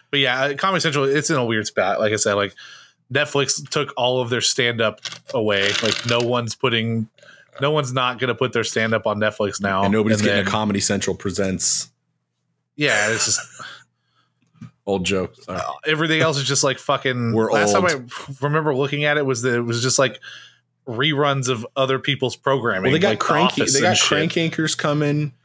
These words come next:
Speaker 2: and they, and again,
Speaker 1: Oh,
Speaker 2: they
Speaker 1: thank
Speaker 2: have
Speaker 1: God we
Speaker 2: those,
Speaker 1: got
Speaker 2: they
Speaker 1: Crank
Speaker 2: have
Speaker 1: Anchors
Speaker 2: the
Speaker 1: coming
Speaker 2: new
Speaker 1: back.
Speaker 2: Ren and Stimpy and, uh, the new Daria spinoff coming.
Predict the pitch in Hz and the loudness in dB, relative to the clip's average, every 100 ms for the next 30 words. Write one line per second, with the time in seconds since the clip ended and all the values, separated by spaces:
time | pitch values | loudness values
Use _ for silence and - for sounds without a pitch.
0 | _ - 127 123 127 123 123 123 123 131 | _ -2 0 2 2 2 2 2 2 2
1 | 123 110 120 110 101 127 107 131 113 107 | 4 4 2 2 0 2 2 2 0 0
2 | 110 110 120 127 123 117 120 _ 110 127 | 0 2 4 2 2 0 -4 _ -2 0
3 | 139 135 - 127 127 123 123 - 107 107 | 0 0 0 -2 0 -2 -2 -2 -2 0
4 | 104 95 98 95 92 92 - _ 110 117 | 0 0 0 0 -2 -4 -10 _ -2 0
5 | 113 113 113 110 110 - 104 98 - 101 | 2 2 2 0 -2 -2 -2 -2 -4 -6
6 | 95 95 98 | -4 -4 -6